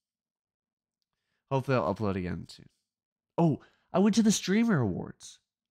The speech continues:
like, a week ago, a week and a half ago. I have a bunch of footage that I wanna edit into, into something. But you know me and editing. So, we will see.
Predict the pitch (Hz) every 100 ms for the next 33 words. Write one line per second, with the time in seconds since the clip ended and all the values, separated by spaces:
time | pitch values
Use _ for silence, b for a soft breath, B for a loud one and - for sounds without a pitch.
0 | _ _ _ 143 - - 143 147 202 156
1 | 110 - - - 131 151 170 160 120 92
2 | 104 143 151 156 147 139 175 143 113 101
3 | 101 - 95 92 95 87 - b b -
4 | 107 92 90 80 82 - _ _ _ _
5 | _ - 98 113 113 98 95 87 73 -
6 | - - _ _ _ _ _ _ _ _
7 | _ _ _ _ _ _ _ - 107 78
8 | - - - _ _ _ _ - - _
9 | _ _ _ _ _ _ _ _ _ _
10 | _ _ _ _ _ _ _ _ _ _
11 | _ - 117 117 113 104 - 107 92